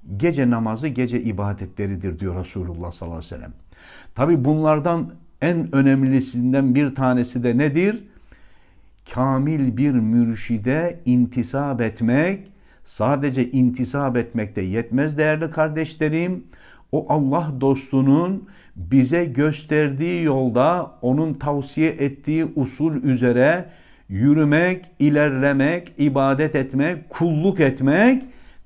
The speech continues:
ne yapar? Allah'a kurbiyete sebep olur. İşte o sebeplerden birisi de nedir yine? Gece namazıdır ki o Allah dostları da bize ne yapıyorlar zaten? O gece namazlarını bize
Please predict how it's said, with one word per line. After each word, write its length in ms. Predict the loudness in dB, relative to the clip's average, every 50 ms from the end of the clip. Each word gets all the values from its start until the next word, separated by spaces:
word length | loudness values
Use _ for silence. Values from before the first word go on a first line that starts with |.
| -8
ne 140 | -2 0 0
yapar? 600 | 2 2 0 -2 -2 0 2 4 4 2 2 -2 -10 -16 -20 _ _ -20 -14 _ -2
Allah'a 800 | -2 0 0 0 0 0 -2 0 0 0 0 0 -2 -6 -10 -16 -12 -4
kurbiyete 640 | -2 0 0 0 0 0 0 0 -2 -2 -4 -4
sebep 400 | -4 -4 -6 -4 -2 -2 -2 0
olur. 340 | 0 0 2 2 2 2 0 -2 -10 -16 -20 -20 -20 -20 -14 -6
İşte 260 | -6 -6 -4 -2 -4 -2
o 140 | -2 -2
sebeplerden 840 | -4 -2 -2 0 0 -2 -2 -2 -4 -4 -4 -2 -4 -4 -4 -2 -2
birisi 380 | 0 2 0 0 0 -2 -6 -6
de 120 | -6 -6 -4 -2
nedir 280 | -2 0 2 0 0
yine? 500 | 0 0 -2 0 0 0 0 0 -2 -6 -12 -20 -16 -8
Gece 340 | -2 0 0 0 2 0 0
namazıdır 600 | 0 0 0 0 0 0 0 -2 -2 0 0 0 -2
ki 420 | -2 -4 -2 -2 -2 -2 -6 -10 -16 -20 -20 -20 -20 -20 -20 -10 -4 -4
o 140 | -4 -2 -2
Allah 440 | -2 -2 0 0 0 0 0 0 -2 0
dostları 560 | 0 0 0 -2 -4 -2 0 2 2 2 2
da 220 | 2 2 2 0
bize 300 | -2 -2 0 0 0 2
ne 60 | 2 2
yapıyorlar 540 | 2 2 2 2 0 0 2 2 0 0
zaten? 640 | 0 0 0 0 0 0 0 0 0 0 0 -2 -4 -14 -20 -20 -20 -20 -20 -20 -10 -4
O 180 | -2 -2 -2 0
gece 340 | 0 0 0 2 2 2 2
namazlarını 760 | 2 2 0 0 -2 -2 -2 -4 -2 -2 -2 -2 -2 -2 -2
bize 420 | -2 -2 0 0 0 -2 -4